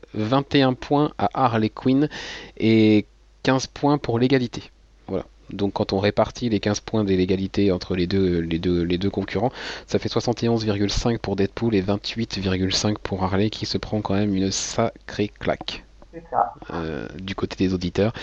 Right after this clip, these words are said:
Speaker 1: Et puis quand on met les scores auditeurs plus nous-mêmes ensemble, eh bien on arrive à une victoire écrasante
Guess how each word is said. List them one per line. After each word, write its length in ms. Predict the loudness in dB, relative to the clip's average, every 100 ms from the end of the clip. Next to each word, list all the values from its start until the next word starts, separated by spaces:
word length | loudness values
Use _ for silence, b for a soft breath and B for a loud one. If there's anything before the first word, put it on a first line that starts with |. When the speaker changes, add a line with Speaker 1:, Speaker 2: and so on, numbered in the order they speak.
| B B B
Speaker 1:
Et 100 | -4
puis 140 | -2
quand 200 | 0 2
on 60 | 4
met 120 | 4
les 100 | 4
scores 480 | 4 2 4 6 4
auditeurs 440 | 2 0 2 2 2
plus 320 | 0 -4 0
nous-mêmes 280 | 2 4 2
ensemble, 440 | 0 0 2 4 4
eh 20 |
bien 140 | 4 4
on 140 | 4
arrive 420 | 4 4 2 0 0
à 160 | 2 4
une 140 | 2
victoire 460 | 0 -2 2 2 2 2
écrasante 1000 | 2 2 2 2 4 4 4 2 -4